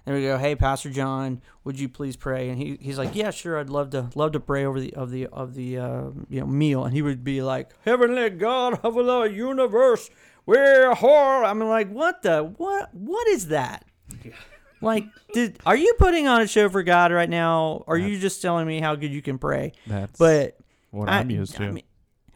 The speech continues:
Speaker 1: well, no, but yeah, but you, you've seen me, those of you listening or, or people who know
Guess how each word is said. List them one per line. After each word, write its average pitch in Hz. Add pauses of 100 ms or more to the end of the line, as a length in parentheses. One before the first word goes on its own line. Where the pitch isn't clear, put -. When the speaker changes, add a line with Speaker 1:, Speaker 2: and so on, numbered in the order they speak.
(100)
Speaker 1:
well, 330
no, 339
but 185
yeah, 180
but 165
you, 247
you've 247
seen 226
me, -
those 190
of 196
you 151
listening 170
or, 143
or 139
people 156
who 143
know 151